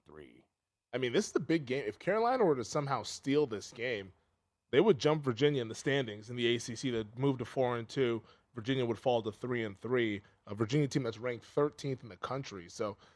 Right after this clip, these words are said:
Speaker 2: uh, a Tar Heels team that has floundered around for much of the early portion of this season.
Speaker 1: Mm-hmm.
Speaker 2: Maybe they can get back on the right foot here with a, with an upset victory on the road in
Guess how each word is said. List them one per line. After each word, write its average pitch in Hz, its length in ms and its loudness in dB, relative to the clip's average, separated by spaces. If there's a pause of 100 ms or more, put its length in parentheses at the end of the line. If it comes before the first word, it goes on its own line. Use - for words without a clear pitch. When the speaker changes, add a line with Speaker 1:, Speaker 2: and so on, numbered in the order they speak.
(120)
Speaker 2:
uh, 98 160 2
a 120 80 6
Tar 156 300 4
Heels 165 240 6
team 175 320 2
that 117 260 0
has 110 640 -4 (120)
floundered 147 600 6
around 139 480 2 (180)
for 143 80 -4
much 135 220 0
of 143 100 0
the 131 140 4
early 135 240 4
portion 135 320 -2
of 123 80 -6
this 120 140 -4
season. 131 420 -4 (320)
Speaker 1:
Mm-hmm. 85 400 4
Speaker 2:
Maybe 123 140 0
they 143 100 6
can 131 100 0
get 123 140 2
back 123 240 4
on 131 140 4
the 117 80 2
right 120 220 6
foot 143 260 0
here 110 180 2
with 101 160 -2
a, 104 220 2
with 107 160 -6
an 107 80 -2
upset 120 320 0
victory 110 440 -4
on 107 120 -4
the 98 60 -2
road 107 280 2 (320)
in 107 280 2